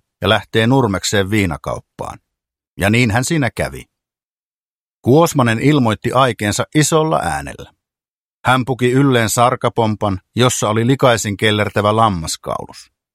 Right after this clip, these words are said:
Hän käveli koululta puoli kilometriä maantien varteen, jossa pian nousi puukaasu onnikkaan. Illalla hän palasi junalla ja joutui juovuspäissään käppäilemään viisi kilometriä koululle.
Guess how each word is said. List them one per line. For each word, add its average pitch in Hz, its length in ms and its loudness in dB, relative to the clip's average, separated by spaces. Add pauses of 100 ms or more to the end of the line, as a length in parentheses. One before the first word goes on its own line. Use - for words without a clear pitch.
(420)
Hän 110 180 0
käveli 127 400 2
koululta 131 600 2
puoli 135 280 2
kilometriä 95 640 -2
maantien 101 560 0
varteen, 90 520 -2 (440)
jossa 123 360 2
pian 120 300 4
nousi 127 340 0
puukaasu 107 580 2
onnikkaan. - 680 -8 (1300)
Illalla 151 420 2
hän 104 200 -2
palasi 120 400 0
junalla 95 520 0 (460)
ja 113 80 2
joutui 123 480 2
juovuspäissään 107 840 0
käppäilemään 107 720 0
viisi 123 280 0
kilometriä 95 640 -2
koululle. 71 500 -4